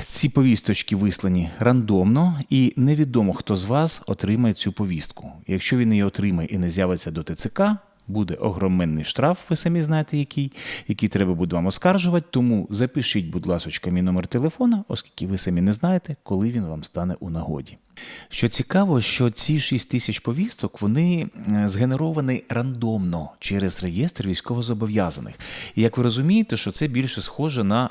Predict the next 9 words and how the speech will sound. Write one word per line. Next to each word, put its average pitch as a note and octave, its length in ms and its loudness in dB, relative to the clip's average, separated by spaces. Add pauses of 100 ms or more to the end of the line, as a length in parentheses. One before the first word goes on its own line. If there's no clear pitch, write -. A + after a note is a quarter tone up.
фортунну A2+ 520 -2
лотерею. G2 640 0 (540)
І, A#2 440 4 (120)
звісно, C3 420 0
що - 160 -4
всі C3 240 -4
ці G#2+ 160 -4
повістки, C#3 560 -2
вони, B2 440 2